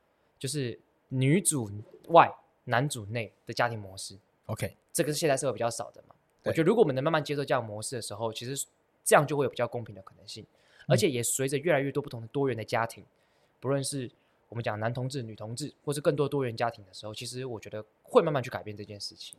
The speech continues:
Speaker 2: 会慢慢改变这件事情啊。
Speaker 1: 也，也另外一个想法，我们就不要组家庭啊。
Speaker 2: 哦，这会是一个方向吗？
Speaker 1: 就是，就是我相信看越，越，越来越多人不喜欢生小孩，对不对？然后有越来越多人越可以接受自己一个人，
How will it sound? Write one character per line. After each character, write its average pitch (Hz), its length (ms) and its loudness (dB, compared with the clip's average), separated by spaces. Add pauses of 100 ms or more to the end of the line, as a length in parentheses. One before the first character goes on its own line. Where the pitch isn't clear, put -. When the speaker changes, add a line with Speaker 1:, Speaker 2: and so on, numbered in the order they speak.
Speaker 2:
会 147 80 0
慢 143 80 2
慢 135 80 -2
改 107 80 -4
变 107 100 -6
这 113 60 -6
件 113 120 -4
事 107 140 -10
情 120 220 -6
啊。 92 80 -16
Speaker 1:
也， 147 80 -4
也 147 80 2
另 202 100 8
外 196 80 12
一 180 40 10
个 156 40 8
想 127 180 2
法， 113 220 -2 (160)
我 - 80 -16
们 113 80 -12
就 175 80 0
不 - 80 0
要 127 100 8
组 113 140 -2
家 107 220 -4
庭 - 180 -14
啊。 - 80 -20 (1200)
Speaker 2:
哦， 95 260 -8
这 160 100 4
会 226 160 6
是 226 160 -2
一 - 20 0
个 196 80 0
方 190 220 6
向 185 160 6
吗？ 143 400 4
Speaker 1:
就 - 100 -2
是， 175 320 -2 (120)
就 160 80 -4
是 156 260 -6
我 139 100 -2
相 156 140 2
信 175 80 -6
看 170 160 0
越， 185 80 2
越， 196 220 2
越 220 180 8
来 170 60 12
越 180 100 4
多 170 140 2
人 135 100 4
不 - 140 -8
喜 - 180 -8
欢 113 260 0 (320)
生 123 200 -6
小 120 100 -6
孩， - 240 -10 (600)
对 123 100 -4
不 127 60 6
对？ - 100 0 (640)
然 107 120 -2
后 117 240 2 (200)
有 113 100 -2
越 143 80 4
来 160 60 6
越 151 120 4
多 143 160 4
人 123 80 -2
越 139 140 4
可 123 100 -4
以 117 60 -4
接 123 160 -6
受 120 160 -4
自 120 140 -10
己 - 180 -14
一 - 20 -20
个 110 140 -10
人， 65 160 -10